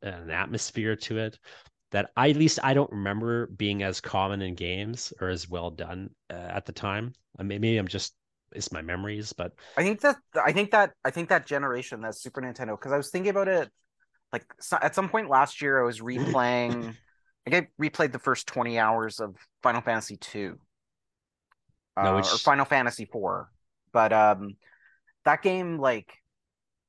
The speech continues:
Speaker 2: like, has so many cutscenes in the first twenty minutes. And it's like, "Oh, this is where this was invented." Like, there's a little bit of that in the, in the nes Final Fantasy and then the Dragon Quest games,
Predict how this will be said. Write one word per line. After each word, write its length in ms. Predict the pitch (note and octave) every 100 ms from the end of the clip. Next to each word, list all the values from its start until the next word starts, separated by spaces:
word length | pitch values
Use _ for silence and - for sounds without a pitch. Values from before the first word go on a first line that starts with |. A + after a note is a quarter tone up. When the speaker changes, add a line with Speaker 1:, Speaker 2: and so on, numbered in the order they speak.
| _ -
Speaker 2:
like, 120 | B2
has 200 | - C#3+
so 360 | - - D#3+ F3
many 220 | F3+ E3+
cutscenes 600 | - D3 - C#3 A2 G#2
in 80 | G#2+
the 60 |
first 260 | G2 A2+ -
twenty 260 | B2 G#2+
minutes. 480 | G#2 F#2+ E2 - - -
And 120 | B2
it's 160 | B2+
like, 360 | C3 A#2+ G#2+ - _ _ -
"Oh, 180 | D3 A2+
this 300 | B2+ F#3 G#3+
is 140 | C#3+
where 200 | C#3+ C3+
this 240 | C3+ C#3
was 160 | C3 A#2+
invented." 640 | G2+ F#2+ G#2+ A2 F#2 - _ _ _ _ _ _ _ _ _
Like, 160 | A2+ -
there's 200 | C3+ B2+
a 80 | C3+
little 280 | F3 F3+
bit 180 | E3+ E3+
of 80 | D#3
that 240 | C#3 C3
in 100 | C3
the, 240 | B2+ B2 B2+
in 180 | - A2
the 220 | A2 G#2 G#2+
nes 400 | A#2 B2+ - - _ _ -
Final 200 | C3 A#2+
Fantasy 680 | B2+ B2 A#2+ - B2 A#2+ A#2
and 120 | A2
then 120 | A2
the 120 | A2+
Dragon 360 | G2+ A2+ A#2 B2
Quest 300 | - A2 -
games, 560 | A2+ A2 A2 G#2+ G#2+